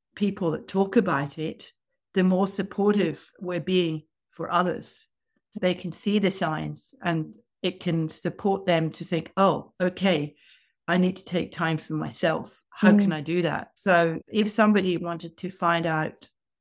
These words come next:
Speaker 1: about how you support people, how would they go about doing that?
Speaker 2: Yeah, so I have a website, walkwithlisa dot com dot A U,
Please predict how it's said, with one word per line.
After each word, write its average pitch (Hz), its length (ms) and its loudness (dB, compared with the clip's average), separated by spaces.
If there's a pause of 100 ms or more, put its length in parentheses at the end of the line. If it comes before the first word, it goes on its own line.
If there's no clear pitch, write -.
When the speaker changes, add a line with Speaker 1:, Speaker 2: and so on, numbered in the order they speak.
Speaker 1:
about 180 440 2
how - 320 0
you 185 200 0
support - 500 -12
people, 151 400 -4
how 190 180 2
would 185 140 -2
they 170 120 -2
go 165 180 -4
about 165 280 -8
doing 160 240 -6
that? - 200 -12 (1040)
Speaker 2:
Yeah, 233 220 6
so 220 260 4
I 208 140 4
have 220 180 2
a 202 240 4 (120)
website, 196 680 -2 (140)
walkwithlisa 185 840 0
dot 180 200 0
com 180 220 -2
dot 170 200 -2
A 156 100 0
U, 214 340 0